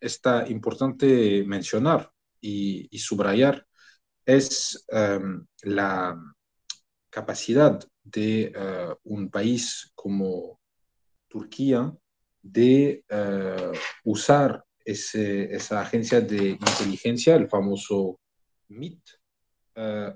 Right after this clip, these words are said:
fuera del país. Si, eh, quieren entender cómo miembros del P K K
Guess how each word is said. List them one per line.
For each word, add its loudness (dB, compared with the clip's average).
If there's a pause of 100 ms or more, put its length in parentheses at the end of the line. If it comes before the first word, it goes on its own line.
(120)
fuera 8
del -2
país. -2 (440)
Si, -4
eh, -2 (240)
quieren 2
entender 2
cómo 2
miembros 2
del 0
P 0
K 0
K 0